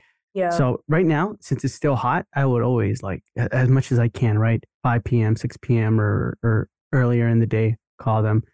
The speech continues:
Speaker 2: or, and text them, um, until you get, like, a confirmation of anything. I, "Not right now," or, "Yeah, okay, sorry, thank you so much for checking back in. I completely forgot. I meant to call you the other day." Or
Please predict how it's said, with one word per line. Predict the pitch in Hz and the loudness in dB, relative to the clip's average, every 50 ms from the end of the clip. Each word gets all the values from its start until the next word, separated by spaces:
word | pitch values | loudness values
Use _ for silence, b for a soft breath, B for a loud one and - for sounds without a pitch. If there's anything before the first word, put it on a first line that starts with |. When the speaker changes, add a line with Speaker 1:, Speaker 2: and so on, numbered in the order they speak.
| _ _ _ _ _ _ - | _ _ _ _ _ _ -2
Speaker 2:
or, | 120 | 0
and | 120 117 - | 0 0 0
text | - 120 113 - - - | 0 -2 -4 -4 -6 -4
them, | 107 107 107 113 - _ _ _ _ _ _ _ _ - | -2 0 0 -2 -4 _ _ _ _ _ _ _ _ -10
um, | - 123 120 113 113 110 104 - | -6 -4 -2 0 0 0 0 2
until | 120 117 - - 123 | 0 0 2 2 2
you | 120 120 | 2 2
get, | 113 127 104 | 2 2 0
like, | 85 117 - 120 | 0 0 -2 -4
a | 107 | -4
confirmation | - - - 117 113 - 117 117 120 120 117 - - 117 117 110 - | -4 -2 -2 -2 0 0 0 2 2 2 0 0 0 0 0 0 0
of | - 131 | 0 0
anything. | 147 165 160 131 - - - - _ _ _ | 2 2 2 0 0 -4 -8 -12 _ _ _
I, | - 107 104 90 - - - | -6 -6 -6 -6 -6 -8 -4
"Not | - 147 156 160 170 | -2 0 0 2 2
right | 170 170 170 | 0 0 0
now," | 170 165 160 160 156 156 151 - _ | 0 0 0 0 -2 -2 -4 -6 _
or, | - 143 143 135 | -2 0 0 0
"Yeah, | 127 123 139 180 180 156 143 - - | 0 0 0 0 0 -2 -4 -4 -4
okay, | 160 151 - 175 156 | -4 -2 0 0 0
sorry, | - 180 175 170 151 | 2 2 2 2 0
thank | 131 - 175 170 - | 0 0 0 0 0
you | - 170 | 0 0
so | - 170 | 0 2
much | 151 156 156 - | 2 2 0 0
for | - 127 | -4 -4
checking | - - 151 139 151 139 | -4 -2 0 2 2 2
back | 143 139 - - | 2 0 0 0
in. | 156 147 | 0 0
I | 135 | 0
completely | - 147 - 151 151 147 147 | 0 -2 0 0 0 2 0
forgot. | - - 135 117 143 135 123 - | 0 0 -2 0 0 0 -2 -2
I | 120 120 | 0 0
meant | 127 147 147 143 | 0 0 0 -2
to | - | -4
call | - 143 135 139 | -4 -2 0 2
you | 139 135 | 2 2
the | 135 131 | 2 2
other | 131 135 135 | 0 0 0
day." | 127 135 131 127 | 0 0 0 0
Or | 123 127 | 0 -2